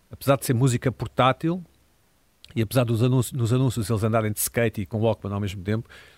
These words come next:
nós, ou pelo menos eu, não, não fazia isso tanto. Portanto, temos televisão a cores,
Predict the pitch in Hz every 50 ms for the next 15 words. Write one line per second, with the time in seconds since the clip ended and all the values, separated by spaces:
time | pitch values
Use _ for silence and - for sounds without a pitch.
0 | _ _ _ 101 110 127 143 104 95 85 80 85 90 90 92 110 113 117 110 101
1 | 98 95 98 101 95 - - 95 92 90 90 - - - 76 78 - - - -
2 | 139 117 - - 123 104 101 98 - - - 113 104 113 123 147 135 - - 170
3 | 165 139 - -